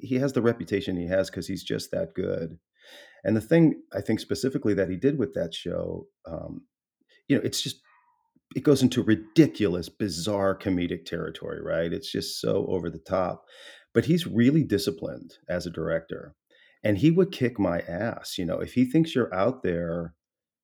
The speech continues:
um, you know, he was, his note over and over, "The piece is funny, you're not funny. It's the piece that's funny, you are not funny." So he just really,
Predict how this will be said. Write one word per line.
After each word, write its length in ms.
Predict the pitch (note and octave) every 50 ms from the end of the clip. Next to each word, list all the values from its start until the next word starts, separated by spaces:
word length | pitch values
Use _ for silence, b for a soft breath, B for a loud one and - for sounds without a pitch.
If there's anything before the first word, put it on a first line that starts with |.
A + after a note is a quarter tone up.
| _ _ -
um, 640 | - - D#2 D2 B1 A1 A1 - - - - - - _ _ - - _ _ _ _ _ _ _ _ _ _ _ _ _ _ _ _ _
you 160 | - - G2+ -
know, 100 | D2 E2
he 180 | F2 A2 A2+ A2
was, 200 | G2 A2 G#2 -
his 200 | G2+ A2+ G#2 E2+
note 260 | G#2 G#2 A2 A#2 A2+ -
over 280 | G#2 A2+ A#2 - G#2 G2+
and 80 | G2 G2+
over, 320 | G#2 A2 G2 F#2 F2 F2
"The 120 | D#2+ F2
piece 360 | E2 - - - B2 A#2 - -
is 140 | G2+ - -
funny, 400 | - - F2 E2 E2 E2 D#2+ D#2+ - _
you're 320 | F#2 E2+ E2 G2+ G2+ G2+
not 220 | F2+ E2+ D#2+ - -
funny. 400 | - - D2 - - - - - _ _ _ _ _ _ _ _ _ _
It's 160 | - E2+ - -
the 100 | - F#2+
piece 380 | - - - A#2 A2+ A2 - -
that's 200 | A2+ A2+ - -
funny, 460 | - G2+ F#2 F#2 F2+ F2+ F2 F#2 - -
you 400 | F2 F2 G2 G#2 G2 G2+ G#2 -
are 140 | F#2+ F#2
not 320 | F2 F2+ E2+ E2+ F2 - -
funny." 440 | - - F#2+ F#2 G2 F#2+ - - -
So 200 | - - F#2+ F#2+
he 160 | G2 G2+ G2 F2
just 260 | - G#2+ G2 - - -
really, 600 | F2+ E2+ B2 C3 C3 B2+ B2 A2+ G#2 G2 F2+